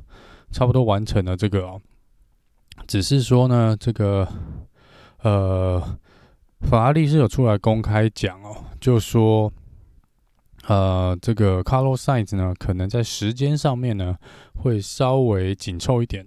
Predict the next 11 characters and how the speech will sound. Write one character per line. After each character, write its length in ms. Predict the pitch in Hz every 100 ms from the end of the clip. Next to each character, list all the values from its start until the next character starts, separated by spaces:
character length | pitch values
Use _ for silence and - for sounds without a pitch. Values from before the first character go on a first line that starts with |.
| _
哦， 80 | _ - - -
因 160 | 127 135
为 360 | 135 123 113 101
这 160 | -
个， 640 | 120 113 101 95 92 90 95 _ _ _ _ _ 110
呃， 260 | 95 92
在 220 | - 135 127
这 160 | -
个 120 | 120
整 340 | 104 - 95 87
个 460 | 92 87 85 85